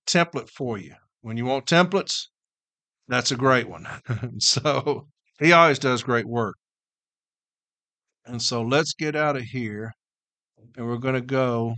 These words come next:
to management's position, okay? So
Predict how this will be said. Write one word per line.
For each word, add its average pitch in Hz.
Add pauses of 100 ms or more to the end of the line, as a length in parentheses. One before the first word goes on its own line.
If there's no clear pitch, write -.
(140)
to 123
management's 139
position, 117 (140)
okay? 120 (1120)
So 127